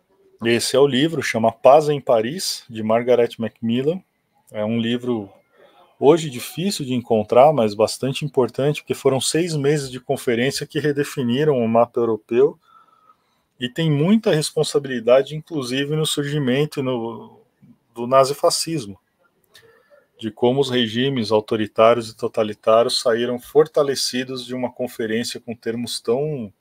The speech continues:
imprudentes como os que geraram a Conferência de Versalhes. Mas será abordado em outro vídeo, só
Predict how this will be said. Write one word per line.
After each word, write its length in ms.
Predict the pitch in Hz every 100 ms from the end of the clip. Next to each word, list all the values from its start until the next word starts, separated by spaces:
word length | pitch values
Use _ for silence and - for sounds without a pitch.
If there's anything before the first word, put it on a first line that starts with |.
| _ _ _ -
imprudentes 680 | 120 120 139 123 117 131 -
como 200 | - 123
os 80 | -
que 140 | 127
geraram 460 | 123 123 110 113 117
a 60 |
Conferência 540 | - 117 - 117 110 117
de 80 | 113
Versalhes. 680 | 127 120 - 104 101 - 117
Mas 500 | 123 135 - - _ _ _ - - _ _ _ _ _ _ -
será 300 | - 120 135
abordado 520 | 131 123 117 120 127
em 80 | 131
outro 320 | 127 143 113
vídeo, 340 | 110 110 107
só 580 | 98 - - 127 143 -